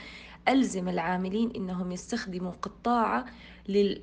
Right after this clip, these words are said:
للخبز، وأخرى للخضروات، وأخرى للحوم، وأخرى اللحوم الحمراء، وأخرى للدجاج، وأخرى للأسماك. في البيت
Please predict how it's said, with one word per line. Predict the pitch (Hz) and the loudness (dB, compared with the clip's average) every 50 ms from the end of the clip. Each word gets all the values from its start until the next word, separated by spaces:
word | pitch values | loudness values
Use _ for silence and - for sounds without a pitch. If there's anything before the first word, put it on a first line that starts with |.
| - | -4
للخبز، | 180 180 180 160 - - - 294 285 285 247 - - - | -4 -2 -4 -6 -4 0 0 0 0 0 -4 -8 -8 -4
وأخرى | - 196 190 - - 220 - - - 190 180 170 170 | 0 2 2 2 2 -2 -4 -4 -2 0 0 0 0
للخضروات، | 170 165 - - - 170 170 165 165 175 202 240 269 285 277 277 - - | -2 -6 -6 -8 -8 -4 -2 0 0 2 2 2 2 0 0 -2 -4 -2
وأخرى | - - 208 208 - 185 185 170 170 | -2 -2 -4 -4 -6 -4 -2 -2 -2
للحوم، | 170 165 165 165 165 180 175 - - 277 294 302 302 294 262 220 | -2 -4 -4 -4 -6 -6 -8 -4 -2 0 0 2 2 2 2 2
وأخرى | - - 208 - - - 185 180 - - | 2 0 -2 -6 -6 -2 0 2 2 2
اللحوم | - 175 175 - - 214 196 | 2 0 -2 0 0 0 0
الحمراء، | 143 - - 208 185 180 175 135 - - - - - - - - - | 0 0 -2 -2 0 2 2 2 2 0 -6 -14 -16 -18 -18 -8 0
وأخرى | - - 226 214 - - 208 196 180 | 2 2 2 2 0 -2 -2 0 0
للدجاج، | 175 175 165 156 156 185 175 190 240 269 285 294 302 294 240 208 | 0 -2 -4 -2 -2 -2 0 2 2 2 4 2 2 0 0 0
وأخرى | 202 196 190 180 - - - - 214 - - - 202 196 185 | 2 2 4 4 4 2 2 -4 -6 -6 -4 0 2 2 2
للأسماك. | 180 175 - - - - - - 190 175 - - - - - - - - - - - - - - - - - - - - - | 2 0 -2 -4 -6 -6 -4 -4 0 0 0 0 -2 -8 -14 -14 -18 -20 -18 -20 -20 -20 -20 -20 -20 -20 -20 -20 -20 -18 -16
في | - - 339 | -4 0 4
البيت | 381 392 285 226 233 226 226 262 269 - - | 4 4 6 6 6 6 4 4 0 -4 -12